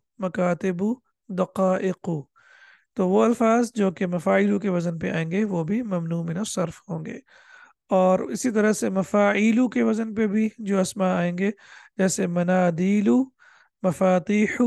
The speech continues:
فناجین، کراسیو۔ منادیل،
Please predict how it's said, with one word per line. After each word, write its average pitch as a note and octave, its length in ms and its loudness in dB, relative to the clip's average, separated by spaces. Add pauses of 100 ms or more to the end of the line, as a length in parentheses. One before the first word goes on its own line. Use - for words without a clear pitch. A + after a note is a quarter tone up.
(240)
فناجین، F#3 840 0 (360)
کراسیو۔ F3+ 840 0 (600)
منادیل، A3 640 4